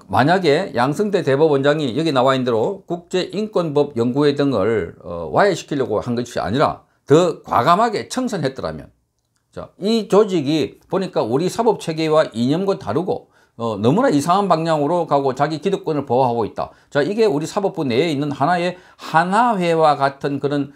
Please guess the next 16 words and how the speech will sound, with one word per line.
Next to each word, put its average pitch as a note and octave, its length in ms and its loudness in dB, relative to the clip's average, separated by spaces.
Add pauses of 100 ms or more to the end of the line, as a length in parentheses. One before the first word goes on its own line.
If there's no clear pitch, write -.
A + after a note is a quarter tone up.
(140)
어, - 160 -12
조직을 D#3+ 320 0
만들어서 B2 720 0 (180)
자기들의 D#3+ 540 0
기득권을 D3 480 -4
강화하고 B2+ 640 0 (180)
카르텔을 D#3 400 -2
만들고 A2+ 320 -4
있다. - 300 -10
이건 G#3+ 300 -4 (120)
사법부에서 D#3+ 520 0
이런 E3 180 -4
조직이 E3 240 -4
있으면 D3+ 260 -4
안 G2 160 -2
된다라고 D#3+ 680 2